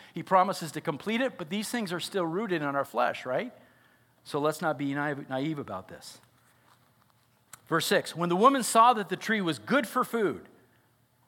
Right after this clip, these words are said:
that's one thing she saw, looks tasty, "that it was a delight to the eyes," it was pretty, "and that the tree was desirable to make one wise." That's the big one. That's the most important of the three. It'll make her wise.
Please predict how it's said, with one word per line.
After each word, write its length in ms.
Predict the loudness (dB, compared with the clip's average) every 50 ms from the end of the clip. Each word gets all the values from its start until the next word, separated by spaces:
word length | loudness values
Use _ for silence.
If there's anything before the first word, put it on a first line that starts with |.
| _ _ _ -12
that's 160 | -10 -8 -2
one 180 | 0 0 0
thing 160 | 0 -2 -4 -4
she 160 | -4 -8 -8
saw, 320 | -6 -6 -6 -6 -6 -10 -16 -20 _ _ -8
looks 180 | -8 -6 -6
tasty, 460 | -2 -2 -2 -2 -2 -6 -12 -14 -16 -18 _ _ _ _ _ _ _ _ _ _ _ _ _ 0
"that 100 | 2 2
it 60 | 2
was 160 | 2 0 -2
a 40 | -2
delight 380 | 0 2 6 8 8 8 6 4
to 100 | 0 2
the 100 | 4 6
eyes," 400 | 6 8 8 8 6 4 2 -2
it 80 | -6 -8
was 160 | -10 -12 -14 -18 -18
pretty, 600 | -14 -10 -10 -4 0 2 2 2 0 -4 -8 -12 -18 -20 -20 _ _ _ _ _ _ _ _ _ _ _ _
"and 160 | 0 2 2 2
that 120 | 0 -2
the 60 | -4
tree 260 | -6 -2 0 2 2
was 180 | 2 2 0 0
desirable 720 | 0 -2 -2 2 6 6 8 8 6 4 2 0 -2 -2
to 160 | -2 -4 -6 -4
make 260 | -2 -2 -2 -2 -2
one 260 | -2 0 0 0 2
wise." 380 | 2 4 4 4 4 0 -4 -2
That's 240 | -2 -2 -2 -2 -4
the 100 | -4 -2
big 200 | 0 0 0 0
one. 200 | -4 -8 -8 -4
That's 240 | -4 -4 -4 -4 -6
the 100 | -4 -2
most 240 | -2 -2 -2 -2
important 400 | -6 -10 -8 -6 -6 -6 -4 -4
of 80 | -6 -4
the 100 | -4 -6
three. 300 | -6 -6 -8 -8 -8 -8
It'll 140 | -10 -10 -8
make 240 | -4 -4 -4 -2 -2
her 120 | -2 -2
wise. 460 | 0 0 0 0 -2 -6 -16 -18 -20